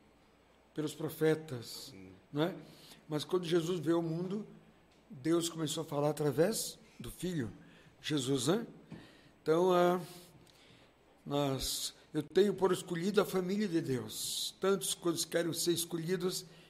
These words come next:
Speaker 1: entram na família de Deus. Deus não tem prediletos. Ele tem filhos e filhas.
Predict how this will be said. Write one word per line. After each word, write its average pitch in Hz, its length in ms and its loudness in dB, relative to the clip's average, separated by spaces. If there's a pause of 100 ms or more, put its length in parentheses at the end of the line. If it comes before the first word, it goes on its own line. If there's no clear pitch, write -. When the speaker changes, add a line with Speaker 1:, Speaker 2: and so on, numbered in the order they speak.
(140)
Speaker 1:
entram 160 480 2 (420)
na 156 140 0
família 160 320 -4
de 151 80 -6
Deus. 135 320 -4
Deus 175 240 2
não 190 160 0
tem 190 320 0
prediletos. - 1300 -2 (920)
Ele 139 120 -6
tem 160 180 -2
filhos 160 760 -6
e 135 60 -8
filhas. 131 880 -8